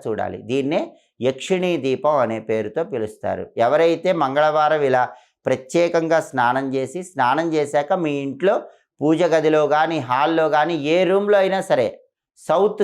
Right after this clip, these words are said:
సైడ్, దక్షిణ దిక్కులో పీట పెట్టి ట్రయాంగిల్ ముగ్గేసి, మధ్యలో ఎర్ర చందనంతో హురుమ్ అనే అక్షరం రాసి, ఆ అక్షరం మీద ప్రమిద పెట్టి నువ్వుల నూనె పోసి,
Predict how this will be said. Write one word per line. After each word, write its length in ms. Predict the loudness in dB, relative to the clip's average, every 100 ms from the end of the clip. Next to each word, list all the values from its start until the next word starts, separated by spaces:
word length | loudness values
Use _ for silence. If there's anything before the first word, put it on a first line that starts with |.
| 0
సైడ్, 240 | 0 0 -2 -2
దక్షిణ 340 | -2 -2 -2
దిక్కులో 380 | 0 0 2 2
పీట 300 | 2 0 0 0
పెట్టి 280 | -2 -2 -4 -6 _ _ _
ట్రయాంగిల్ 540 | 2 4 4 2 0 0
ముగ్గేసి, 420 | -4 -2 -2 -2 -4
మధ్యలో 480 | -4 -2 0 2 2 2
ఎర్ర 160 | 2 0 0
చందనంతో 580 | -2 0 -2 -2 -2 -2 -2 _ _ _ 0
హురుమ్ 320 | 2 2 2
అనే 120 | 2
అక్షరం 440 | 0 -2 -4 -2 0
రాసి, 300 | 0 0 -2 -6 -10 _ _ -4
ఆ 120 | 0 2
అక్షరం 440 | 0 0 0 2 0
మీద 180 | 0 -2 0
ప్రమిద 280 | 0 2 2 2
పెట్టి 220 | 0 0 0
నువ్వుల 320 | 0 -2 0
నూనె 220 | 0 -2 -2
పోసి, 260 | -2 -2